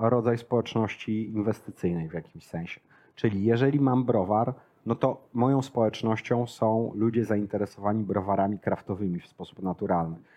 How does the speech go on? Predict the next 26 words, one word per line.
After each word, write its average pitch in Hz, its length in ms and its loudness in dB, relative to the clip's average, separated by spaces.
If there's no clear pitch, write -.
Więc 117 280 0
tam 143 240 2
szukam 120 380 -2
tej 123 180 0
swojej 113 300 0
społeczności. 110 760 -2
Dlatego 123 360 0
targi 90 520 0
piwne, 82 480 -12
tego 101 240 -2
typu 101 280 -6
imprezy 90 500 -2
wszystkie, - 580 -8
e, - 20 -14
e, 87 720 0
reklama 113 440 2
targetowana 104 720 0
na 101 140 0
tych - 240 -8
ludzi, 92 260 -6
prawda? 101 440 0
To 143 120 4
jest 156 320 0
potencjalnie 117 800 0
moja 104 480 2
społeczność. - 640 -4